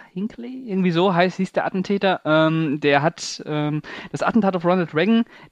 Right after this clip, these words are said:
deswegen gemacht, A, weil er berühmt werden wollte und B, weil er seine Lieblingsschauspielerin Jodie Foster beeindrucken wollte.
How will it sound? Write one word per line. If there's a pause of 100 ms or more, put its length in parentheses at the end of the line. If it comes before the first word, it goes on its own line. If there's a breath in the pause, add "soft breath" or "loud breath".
deswegen
gemacht,
A,
weil
er
berühmt
werden
wollte
und
B, (160)
weil
er
seine
Lieblingsschauspielerin
Jodie
Foster
beeindrucken
wollte.